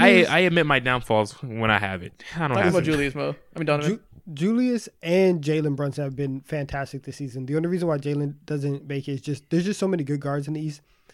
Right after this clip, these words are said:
Speaker 1: But for Julius, he's gotten to a point where he looks like twenty twenty Julius Randle,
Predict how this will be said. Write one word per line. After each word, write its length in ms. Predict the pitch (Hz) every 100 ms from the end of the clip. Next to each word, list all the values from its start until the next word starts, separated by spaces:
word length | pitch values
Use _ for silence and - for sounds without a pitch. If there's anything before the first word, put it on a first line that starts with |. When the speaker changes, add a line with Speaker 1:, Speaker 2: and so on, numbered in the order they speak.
| _
Speaker 1:
But 280 | 143 160 156
for 140 | - 156
Julius, 560 | 151 233 190 143 - - _ _ _ _ _ _ _ _
he's 460 | - 196 185 151 -
gotten 320 | 151 240 320
to 120 | -
a 40 | 202
point 240 | 214 240
where 100 | 175
he 120 | 156
looks 400 | 151 208 269 -
like 580 | 123 147 143 - - - _ _ _ _
twenty 300 | - 165 165
twenty 400 | 147 151 156 131
Julius 460 | 117 143 127 123 -
Randle, 460 | 117 113 - -